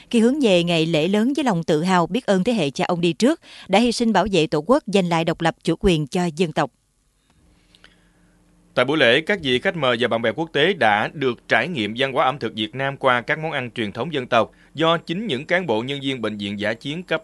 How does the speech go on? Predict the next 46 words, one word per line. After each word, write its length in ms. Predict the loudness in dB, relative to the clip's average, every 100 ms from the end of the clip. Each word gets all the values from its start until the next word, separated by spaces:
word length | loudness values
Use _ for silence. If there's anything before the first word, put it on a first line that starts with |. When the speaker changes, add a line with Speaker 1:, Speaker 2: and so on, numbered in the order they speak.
| _ -6
Speaker 2:
hai 280 | 0 0
số 200 | 0 -4
bốn 340 | -2 -2 -2 -10 _
chế 140 | -4
biến. 220 | 0 -2 -4 -14 -20 -20 -4
Đang 140 | -2 0
xen 180 | 0
quá 120 | 0 0
trình 160 | 0 0
giao 160 | 2
lưu 220 | 2 0 0
vui 140 | -4 -2
tươi 300 | -2 -2 -4 -8
là 280 | 0 2
các 240 | 2 -2 -4
video 280 | -4 -2 -2
clip 300 | -4 -8 -6
giới 120 | -4
thiệu 200 | -2 -2
về 80 | -2
đất 160 | -4 -2
nước, 200 | -4 -2
con 200 | -4 0
người, 200 | -2 0
văn 140 | -4
hóa 120 | -4 -4
Việt 180 | -6 -4
Nam 220 | -4 -4
được 180 | -6 -6
cán 160 | -8
bộ, 240 | -2 -2 -2
nhân 140 | -6 -8
viên 160 | -6
bệnh 140 | -6 -6
viện 240 | -6 -8 -6
thực 200 | -6 -4
hiện 300 | -4 -4 -6
và 220 | 0 0 0
trình 220 | -4 -6
chiếu, 300 | -4 -4 -4 -10 -18
để 120 | 0 2
lại 120 | 2
ấn 140 | -2
tượng 200 | -2 -2
sâu 280 | 0 -2 -2
sắc, 220 | -2 -4